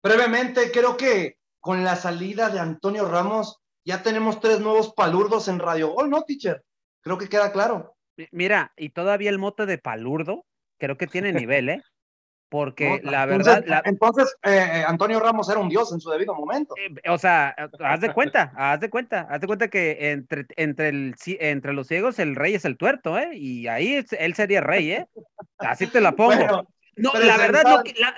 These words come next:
Speaker 2: la verdad, te soy honesto, yo no quiero tocar ese punto porque la verdad dan pena ajena a esos tipos. Así te lo voy a poner.
Speaker 1: No, la verdad son cosas que realmente ni siquiera deberíamos tomar en cuenta, pero
Speaker 2: Así es.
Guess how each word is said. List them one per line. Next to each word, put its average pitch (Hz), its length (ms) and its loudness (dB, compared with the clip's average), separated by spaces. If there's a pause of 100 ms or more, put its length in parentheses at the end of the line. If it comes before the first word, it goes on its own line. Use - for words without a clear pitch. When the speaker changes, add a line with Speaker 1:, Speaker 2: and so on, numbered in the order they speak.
Speaker 2:
la 247 80 6
verdad, 247 320 4
te 220 160 2
soy 233 180 0
honesto, 240 280 -2
yo 233 80 -4
no 226 140 -2
quiero 226 200 -2
tocar 202 280 -4
ese 202 180 -4
punto 262 380 -4
porque 180 260 -6
la 160 80 2
verdad 190 360 0
dan 190 220 0
pena 180 200 0
ajena 165 240 -4
a 151 40 -6
esos 147 160 -16
tipos. - 240 -14 (140)
Así 165 200 -8
te 180 100 -10
lo 156 60 -2
voy 135 80 -2
a 131 40 -20
poner. 196 140 -4
Speaker 1:
No, 185 100 -4
la 170 140 -2
verdad 190 240 -2
son 202 180 -4
cosas 202 300 -4
que 185 100 -4
realmente 180 480 -2
ni 160 100 -4
siquiera 165 360 0
deberíamos 165 420 0
tomar 165 260 -2
en 170 120 -4
cuenta, 196 360 -4
pero 165 180 0
Speaker 2:
Así 165 160 0
es. 143 200 -8